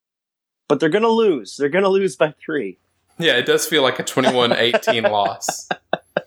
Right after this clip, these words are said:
Speaker 1: I feel like this is gonna be kind of a slog of a game, honestly.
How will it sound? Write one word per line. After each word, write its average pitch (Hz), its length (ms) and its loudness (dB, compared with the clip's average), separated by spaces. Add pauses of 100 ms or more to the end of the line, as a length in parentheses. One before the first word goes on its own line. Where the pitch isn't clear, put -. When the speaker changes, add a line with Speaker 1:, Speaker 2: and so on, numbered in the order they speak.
(320)
Speaker 1:
I 208 260 -2 (720)
feel 185 160 2
like 160 100 -2
this 139 120 -18
is 135 80 -10
gonna 127 120 -6
be 120 100 -4
kind 127 100 -6
of 113 60 -6
a 107 40 -6
slog 98 380 2
of 87 100 -10
a - 20 -10
game, 90 360 -10 (340)
honestly. 104 440 0